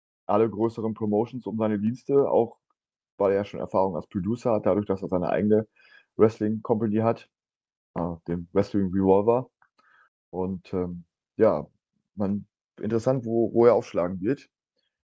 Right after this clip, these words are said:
Ähm, wäre dann ja auch vielleicht etwas für dieses geplante Stable mit, äh, dem Bruder von Bo-, mit, mit Bodell ist,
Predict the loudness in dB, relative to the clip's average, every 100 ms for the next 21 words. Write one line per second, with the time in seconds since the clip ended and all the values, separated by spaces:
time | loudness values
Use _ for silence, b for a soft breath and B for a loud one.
0 | _ -14 -12 -12 -14 _ _ _ _ _
1 | _ _ 2 2 2 0 0 -2 -2 -4
2 | -4 -6 -6 -6 -8 -6 -6 -8 -12 -12
3 | -14 -6 0 0 0 -14 _ -2 0 0
4 | -4 -8 _ _ _ _ _ -6 -6 -6
5 | -4 -4 -4 -10 _ _ _ _ _ _
6 | _ _ _ _ 0 0 -4 _ -6 2
7 | 2 2 -4 -4 -10 _ _ _ _ _
8 | _ _ 0 0 0 -4 -6 -6 0 2
9 | 2 2 -4 -6